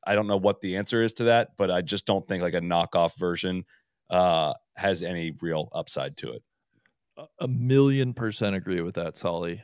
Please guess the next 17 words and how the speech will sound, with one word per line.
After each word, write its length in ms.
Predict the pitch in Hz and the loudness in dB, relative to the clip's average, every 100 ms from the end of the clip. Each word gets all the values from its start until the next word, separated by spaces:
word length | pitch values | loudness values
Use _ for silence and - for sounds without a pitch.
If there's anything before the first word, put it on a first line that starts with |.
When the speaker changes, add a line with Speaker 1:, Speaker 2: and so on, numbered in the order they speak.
| _ | _
Speaker 2:
I, 320 | 107 104 113 | -4 -2 0
I 40 | 101 | -2
think 400 | - 113 107 - | 0 -2 -2 -4
when 260 | 117 107 | -4 -2
we 240 | 104 101 95 | 0 0 -2
talk 320 | - 107 110 | 2 2 4
about 380 | 107 107 98 92 - | 4 4 4 0 -8
how 440 | - - 104 110 107 | -6 0 4 4 2
could 180 | 117 101 | 0 2
the 100 | 92 | 2
L 160 | 98 | 2
P 180 | - 104 | 0 -4
G 200 | 90 98 | -2 0
A 200 | 95 92 | 0 0
try 220 | 85 101 | -2 -2
to 80 | 92 | -2
differentiate 1000 | 90 95 - 92 98 101 117 117 120 | 0 -2 0 0 0 2 6 6 6